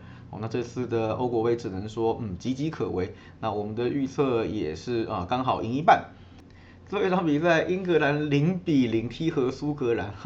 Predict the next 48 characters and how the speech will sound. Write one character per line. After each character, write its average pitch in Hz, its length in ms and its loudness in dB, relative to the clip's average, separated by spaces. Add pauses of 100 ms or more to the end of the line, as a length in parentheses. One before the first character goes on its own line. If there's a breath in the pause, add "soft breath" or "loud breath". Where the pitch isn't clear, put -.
(200)
<laughs> - 340 -12
就 143 80 2
像 139 100 6
我 120 80 2
们 117 100 -2
说 131 160 0
的， 151 120 2
英 160 200 0
格 151 160 6
兰 127 160 6
在 143 100 2
国 127 200 -2
际 139 220 -2
赛 117 300 0
真 110 220 -2
的 110 200 -2
让 135 100 0
人 110 140 -4
大 135 180 6
失 139 160 0
所 131 160 0
望 135 160 4
的 123 60 0
功 120 200 -2
力 131 120 0
很 123 240 0
有 110 160 0
一 92 100 -6
套 107 260 6
啦。 76 140 -8 (340 loud breath)
哦， 107 160 -8
本 104 120 -2
来 113 100 0
还 131 80 -2
担 139 160 0
心 147 140 0
说 147 100 8
熬 131 220 4
夜 156 160 6
看 143 280 2
球， 113 280 0
嗯， 107 180 -4
对 127 140 2
健 131 160 0
康 123 180 0
不 117 80 -6
太 143 180 2
好。 - 160 -6